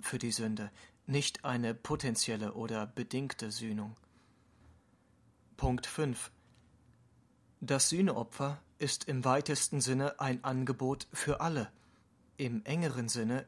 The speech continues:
ist es nur eins für die Erwählten. Punkt sechs.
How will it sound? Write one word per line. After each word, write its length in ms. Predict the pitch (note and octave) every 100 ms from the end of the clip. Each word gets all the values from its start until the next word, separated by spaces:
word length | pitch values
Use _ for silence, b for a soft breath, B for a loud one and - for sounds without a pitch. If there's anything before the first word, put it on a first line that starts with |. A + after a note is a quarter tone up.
| _
ist 220 | - C3+ C#3+
es 180 | B2+
nur 320 | C#3 C#3+ C3+ B2+
eins 500 | A#2+ B2+ C3+ - -
für 200 | - C#3
die 140 | B2+
Erwählten. 600 | C3 B2 C3 C3 B2 A2 G#2 - - _ b b b b b b b b b _ - _ -
Punkt 280 | B2+ A#2
sechs. 460 | - C3+ C3 - -